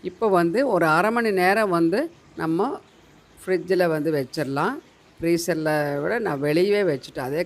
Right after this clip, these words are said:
கரெக்டா தான் இருந்துச்சு எனக்கு. இப்போ அரை மணி நேரத்துக்கு மேல ஆயாச்சு பாருங்க. எண்ணெய் வந்து மிதமான சூட்டில் இருக்கணும். இப்போ ர-, சின்ன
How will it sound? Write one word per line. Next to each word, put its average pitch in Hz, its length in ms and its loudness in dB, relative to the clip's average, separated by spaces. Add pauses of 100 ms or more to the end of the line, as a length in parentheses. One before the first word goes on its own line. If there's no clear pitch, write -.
கரெக்டா 139 400 -8
தான் 151 140 0
இருந்துச்சு 127 340 -6
எனக்கு. 120 300 -6 (1500)
இப்போ 208 220 -6 (220)
அரை 170 200 2
மணி 190 200 2
நேரத்துக்கு 170 480 -2
மேல 156 320 0
ஆயாச்சு 143 480 -4
பாருங்க. 139 280 -2 (320)
எண்ணெய் 165 280 4
வந்து 151 240 2 (540)
மிதமான 160 440 2 (100)
சூட்டில் 160 380 -2
இருக்கணும். 156 420 -2 (420)
இப்போ 185 260 -2 (380)
ர-, - 100 -14 (280)
சின்ன 214 280 0